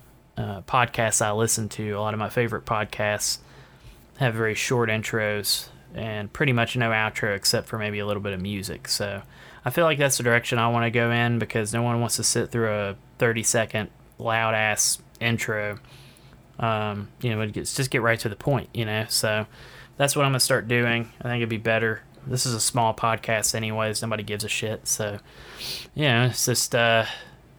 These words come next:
<laughs> see how it goes. But, uh, episode one, it went off without a hitch. I mean, I, I, I still struggle with stuttering and, and,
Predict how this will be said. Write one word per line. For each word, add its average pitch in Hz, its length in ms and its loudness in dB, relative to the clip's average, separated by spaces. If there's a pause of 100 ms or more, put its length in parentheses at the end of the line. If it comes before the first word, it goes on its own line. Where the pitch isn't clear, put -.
(420)
<laughs> - 1080 -2
see - 260 -2
how 143 180 6
it 147 80 -2
goes. 190 420 2
But, 117 400 0
uh, 113 340 4 (640)
episode 165 420 4
one, 143 560 4 (1200)
it 240 160 0
went 226 140 2
off 160 180 4
without 123 240 4
a 107 40 2
hitch. 113 340 0
I 127 80 4
mean, 123 220 0
I, 156 440 2
I, 147 180 2 (920)
I 151 60 2
still 165 260 4
struggle 143 360 4
with 123 140 4
stuttering 120 680 4
and, 104 340 -4
and, 92 360 -10